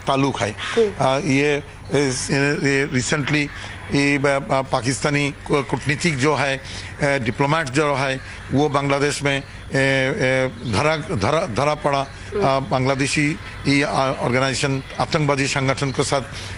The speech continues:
Speaker 1: आ, आ, वो लोग ताल्लुक रखता था,
Speaker 2: हम्म।
Speaker 1: इसलिए वो बांग्लादेश से उसको, आ, निकाल दिया गया है। So हम, हम लोग सोचता है कि पाकिस्तानी,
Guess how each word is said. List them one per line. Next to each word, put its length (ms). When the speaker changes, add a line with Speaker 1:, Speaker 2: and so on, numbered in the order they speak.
Speaker 1:
आ, 40
आ, 100
वो 80
लोग 220
ताल्लुक 280
रखता 260
था, 180
Speaker 2:
हम्म। 100
Speaker 1:
इसलिए 340
वो 160
बांग्लादेश 640
से 120
उसको, 480
आ, 580
निकाल 300
दिया 180
गया 220
है। 140
So 280
हम, 340
हम 180
लोग 160
सोचता 500
है 180
कि 100
पाकिस्तानी, 680